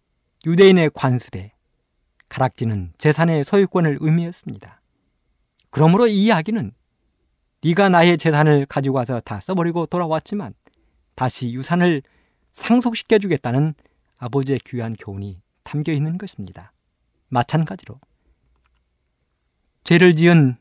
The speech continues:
우리 사람들이 죄의 세상에 살고 있지만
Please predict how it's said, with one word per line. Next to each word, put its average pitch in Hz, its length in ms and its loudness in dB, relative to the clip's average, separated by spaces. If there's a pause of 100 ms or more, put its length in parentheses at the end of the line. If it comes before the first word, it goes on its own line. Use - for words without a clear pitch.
(280)
우리 151 260 4
사람들이 117 720 -4 (760)
죄의 196 260 6
세상에 196 340 -2
살고 196 320 -6
있지만 101 400 -10